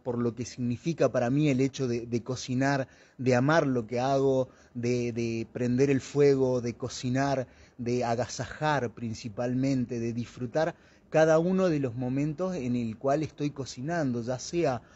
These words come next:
para un asado para diez personas, quince personas, como para la cantidad que sea. Así que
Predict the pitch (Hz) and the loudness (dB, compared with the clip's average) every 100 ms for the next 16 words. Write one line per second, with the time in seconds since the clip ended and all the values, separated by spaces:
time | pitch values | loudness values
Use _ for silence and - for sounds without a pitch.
0 | - _ 113 127 147 151 - 139 131 117 | -20 _ -6 -2 0 0 0 2 2 0
1 | 127 123 135 - _ _ 131 120 156 147 | -2 -2 -4 -8 _ _ -12 -4 -4 -4
2 | - 117 - 131 131 - - 151 151 143 | -6 -8 -6 -6 -6 -6 -10 -8 -6 -6
3 | 113 117 - 156 151 - 123 110 101 117 | -8 -10 -10 -8 -8 -10 -10 -10 -12 -8
4 | 113 117 117 117 117 135 139 127 - 127 | -8 -8 -8 -8 -6 -6 -6 -8 -8 -8
5 | 110 101 _ _ _ _ 113 107 143 127 | -8 -12 _ _ _ _ -12 -10 -10 -4
6 | 131 | -4